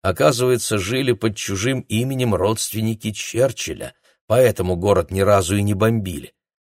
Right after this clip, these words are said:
А в начале февраля кто-то выдал их гестапо, и немедленно последовала кара. Уверяли, что гауляйтер Мутшман обо всём знал заранее. Он, дескать, ещё утром тринадцатого перевёз семью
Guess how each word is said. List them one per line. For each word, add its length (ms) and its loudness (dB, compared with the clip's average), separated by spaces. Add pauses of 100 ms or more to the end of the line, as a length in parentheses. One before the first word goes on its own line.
(120)
А 100 0
в 60 -2
начале 420 -2
февраля 640 2 (280)
кто-то 360 4
выдал 380 4
их 140 6
гестапо, 760 0 (280)
и 160 2
немедленно 760 2
последовала 720 -2
кара. 460 0 (960)
Уверяли, 400 2
что 280 -2
гауляйтер 920 0
Мутшман 640 -4 (280)
обо 220 2
всём 360 0
знал 320 2
заранее. 720 4 (400)
Он, 260 4
дескать, 500 2
ещё 320 -2
утром 380 0
тринадцатого 840 0
перевёз 480 2
семью 540 -2